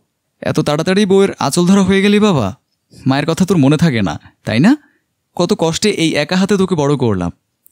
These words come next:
কথাগুলো বলেই রোকেয়া বেগম কান্না শুরু করে দিলেন।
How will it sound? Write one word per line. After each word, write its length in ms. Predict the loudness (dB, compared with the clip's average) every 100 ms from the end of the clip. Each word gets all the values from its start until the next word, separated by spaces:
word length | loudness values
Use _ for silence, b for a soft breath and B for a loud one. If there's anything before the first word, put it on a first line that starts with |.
| b b b
কথাগুলো 440 | -6 -2 2 2 2
বলেই 280 | 2 0
রোকেয়া 300 | 0 0 0
বেগম 320 | 0 0 -2 -4 -2
কান্না 240 | 2 2
শুরু 220 | 0 -2
করে 200 | -4 -6
দিলেন। 280 | -8 -10